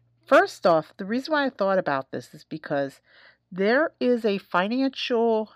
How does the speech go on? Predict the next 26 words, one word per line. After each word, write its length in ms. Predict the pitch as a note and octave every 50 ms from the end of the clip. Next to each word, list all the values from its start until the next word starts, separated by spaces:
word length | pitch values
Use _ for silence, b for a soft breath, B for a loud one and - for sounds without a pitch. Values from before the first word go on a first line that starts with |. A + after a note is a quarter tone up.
| B _ _ -
advisor 640 | G3 F#3+ F3+ - F#3+ F3 D#3+ D3+ C#3+ C3+ - C#3+
named 320 | C#3 D3 D3+ D#3 D#3 D3+ C#3+ _ _
Dave 520 | - E3+ E3 F3+ F#3+ F#3+ F#3+ G3+ G3 F#3+ - - _ _ _ _ -
Ramsey, 760 | D3+ D3+ D#3 C#3+ B2+ - A#2 A#2 - - G2+ F#2+ - - _ _ _ _ _ _ _ _ _ _ _ _ _ _ _ _ _ _ _ _ _ _
and 320 | - - D3 D#3 D#3+ D3+
he 380 | C3+ - - - A3 A#3 C4+ D#4+
has 260 | D#4 E4+ E4 D#4 D#4
a 60 | D#4
thing 260 | C#4 - - G3+ F#3+ F3+
called 260 | - - E3+ D#3+ - _ _ -
Financial 720 | E3+ F#3 A3 B3+ C4+ C4+ C4+ C4+ C4 - C#4 C4+ B3+ - _ _
Peace 560 | - - - - G3 G3 G3 - - - - _ _
University. 1120 | - F3 F3 E3+ E3+ E3 D#3+ D#3 - D#3+ D3+ C#3+ C#3 - - - - - - G#2+ - - _ _ _ _ b b b b b b b b b b b b b b _
Now, 160 | - G#3+ G#3+
Dave 360 | G3+ - - C#4 E4+ G#4 A4
Ramsey, 720 | G#4+ F4+ D#4 D4+ D4+ D4 C4+ A#3+ F#3 - D#3 D3+ D#3 - _ _ _ _ _ _ _
you 120 | A3+ A#3+
know, 140 | A3 F#3 - - _
he 680 | - - - - - - B3 B3 B3 B3+ B3 A#3+ -
seems 380 | - - - - C4+ D#4+ F#4 -
like 160 | G#4+ G4+ -
he 160 | - F4 D#4+
has 440 | A3+ - - F3 F3 F3+ F#3+ G3+ G#3
some 240 | - - A#3 G#3+ G3
logical 800 | F3 D#3+ D#3 D3+ D3 C#3+ D3+ D#3 - D3+ - - G#3 F#3+ - - -
ideas. 720 | D3+ D3+ D#3+ E3 D#3 D#3 E3 D#3+ D#3+ E3 F3+ G#3+ A#3 A#3+